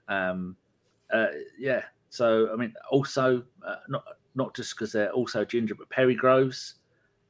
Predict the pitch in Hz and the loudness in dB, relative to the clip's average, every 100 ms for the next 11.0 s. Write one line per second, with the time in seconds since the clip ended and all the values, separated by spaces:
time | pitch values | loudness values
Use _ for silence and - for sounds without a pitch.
0 | _ 110 101 147 135 113 98 98 98 98 | _ -8 8 10 12 8 4 -2 -2 0
1 | 98 - 101 98 101 95 107 104 - 107 | -2 -6 -6 -4 -4 0 2 2 2 2
2 | 104 101 104 104 98 98 92 _ - - | 2 0 2 2 0 -4 -8 _ -20 -12
3 | - 120 117 110 - 110 120 113 110 110 | 2 4 4 0 -4 -6 -4 0 2 2
4 | 98 90 - 117 120 117 - 98 - 107 | -2 -10 -6 4 6 6 -4 -10 -2 2
5 | 110 117 113 98 101 113 101 - 98 117 | 2 2 0 0 -2 -2 -4 -8 -2 0
6 | 113 117 117 113 107 110 110 - 117 117 | 0 -2 -6 -6 -4 -4 -4 -4 0 0
7 | 110 107 117 110 113 110 110 - - - | 0 -2 0 2 2 2 0 -10 -20 -12
8 | - 120 110 123 - 120 113 - 120 113 | 0 2 8 6 6 -4 -4 0 0 2
9 | 110 123 113 110 110 110 107 - _ - | 0 -2 0 2 4 4 2 -2 _ -4
10 | 107 107 - 117 117 - - - 143 | -2 -2 2 4 4 0 -10 0 2